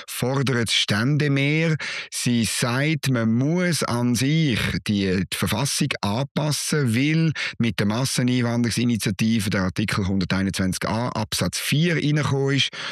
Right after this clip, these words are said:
wo drin steht, man darf keine völkerrechtlichen Verträge abschliessen, wo der Steuerung von der Zuwanderung widersprechen. Und ich muss sagen, ist eine Bombe natürlich,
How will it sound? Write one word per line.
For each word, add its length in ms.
wo 400
drin 300
steht, 400
man 160
darf 260
keine 360
völkerrechtlichen 840
Verträge 560
abschliessen, 720
wo 340
der 80
Steuerung 460
von 100
der 120
Zuwanderung 520
widersprechen. 640
Und 220
ich 80
muss 180
sagen, 320
ist 180
eine 100
Bombe 360
natürlich, 520